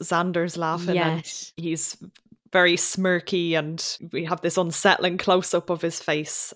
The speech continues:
Speaker 1: So it's like, something's not right with him.
Speaker 2: He does it really well, I think.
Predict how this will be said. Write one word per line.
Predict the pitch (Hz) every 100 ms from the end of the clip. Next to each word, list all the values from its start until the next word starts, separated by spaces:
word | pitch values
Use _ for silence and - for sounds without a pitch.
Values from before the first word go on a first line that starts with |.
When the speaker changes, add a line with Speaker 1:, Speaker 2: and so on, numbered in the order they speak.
| -
Speaker 1:
So | - 156 147 147 151 -
it's | 160 -
like, | 151 160 - - _ _ _
something's | - - - 262 339 339 269
not | 226 -
right | 175 180
with | 175
him. | 151 143 - _ _ _ _
Speaker 2:
He | 247
does | 269 339
it | 302
really | 254 233 202
well, | 208 170 147 -
I | 170
think. | - 156 156 -